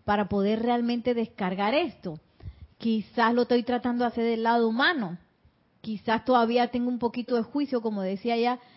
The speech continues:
eh, no me acuerdo quién lo dijo acá dentro del chat. Si quizás todavía estoy juzgando un poquito, quizás todavía estoy en una conciencia de separa-,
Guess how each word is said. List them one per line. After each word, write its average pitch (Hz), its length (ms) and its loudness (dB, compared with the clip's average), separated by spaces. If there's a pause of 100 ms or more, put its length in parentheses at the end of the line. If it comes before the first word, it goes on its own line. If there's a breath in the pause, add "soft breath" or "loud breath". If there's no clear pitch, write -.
(280 soft breath)
eh, 185 520 -2
no 185 100 -4
me 208 100 -4
acuerdo 214 320 -6
quién 214 180 -6
lo 214 100 -2
dijo 220 240 -2
acá 196 240 -6
dentro 202 300 -4
del 185 120 -4
chat. 233 260 0 (760 soft breath)
Si 226 140 -6
quizás 226 300 -2
todavía 247 200 4
estoy 254 180 0
juzgando 254 720 2
un 311 80 -4
poquito, 302 480 2
quizás 269 320 -2
todavía 311 380 4
estoy 294 440 -2 (140)
en 247 220 0
una 277 220 -2
conciencia 240 480 -2
de 269 60 -4
separa-, 190 500 -2